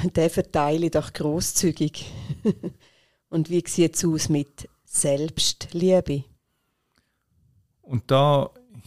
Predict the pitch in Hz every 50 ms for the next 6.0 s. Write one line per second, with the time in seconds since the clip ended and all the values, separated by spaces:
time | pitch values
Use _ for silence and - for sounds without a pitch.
0 | - - - 98 - - 127 113 104 143 139 123 113 107 135 131 120 - - 127
1 | 120 113 110 - 120 110 - - - - - - 120 110 113 - - - 123 117
2 | - - - - 113 110 113 113 113 110 113 110 110 110 104 - 120 110 - -
3 | - 120 113 117 131 131 127 131 127 127 123 117 - 120 - - 120 117 117 113
4 | - - - 120 110 - - - - - - _ - 120 110 - _ - 110 107
5 | 110 120 123 117 - 117 113 117 117 117 110 - - - 113 - - 117 110